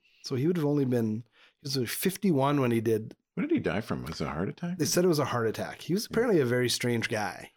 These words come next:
Speaker 1: Like,
Speaker 2: Well,
Speaker 1: he
Speaker 2: he,
Speaker 1: had,
Speaker 2: he was a,
Speaker 1: uh,
Speaker 2: apparently he was awful. He was, he, while he was a, uh, a wonderful comedian,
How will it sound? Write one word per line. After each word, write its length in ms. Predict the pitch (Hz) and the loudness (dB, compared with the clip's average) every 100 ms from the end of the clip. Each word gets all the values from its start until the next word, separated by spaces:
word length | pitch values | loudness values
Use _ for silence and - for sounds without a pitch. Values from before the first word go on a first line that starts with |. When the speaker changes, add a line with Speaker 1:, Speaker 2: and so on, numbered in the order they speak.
| _ | _
Speaker 1:
Like, 100 | - | -4
Speaker 2:
Well, 80 | 117 | 0
Speaker 1:
he 80 | 135 | 2
Speaker 2:
he, 40 | |
Speaker 1:
had, 300 | 127 123 110 113 | 2 0 -2 0
Speaker 2:
he 140 | 143 | 2
was 160 | 190 120 | 2 2
a, 80 | |
Speaker 1:
uh, 200 | 90 90 - | 0 -4 -6
Speaker 2:
apparently 460 | 85 180 233 107 | -2 0 2 2
he 40 | 98 | 0
was 180 | 85 - - | -2 -8 -2
awful. 500 | 85 123 - - - | 0 0 -2 -12 -4
He 60 | 110 | 0
was, 300 | 117 - - - - | 0 -4 -12 -20 -4
he, 80 | 101 | 0
while 240 | 98 101 | 2 4
he 80 | 98 | 4
was 260 | 92 90 82 | 4 2 0
a, 160 | 80 80 - - _ - | -4 -4 -16 -20 _ -4
uh, 320 | 80 73 65 - - _ - | -2 -2 -4 -10 -16 _ -4
a 60 | |
wonderful 500 | 90 92 120 123 98 | 0 2 2 2 -2
comedian, 680 | 90 82 82 92 151 240 | -2 -2 0 0 0 0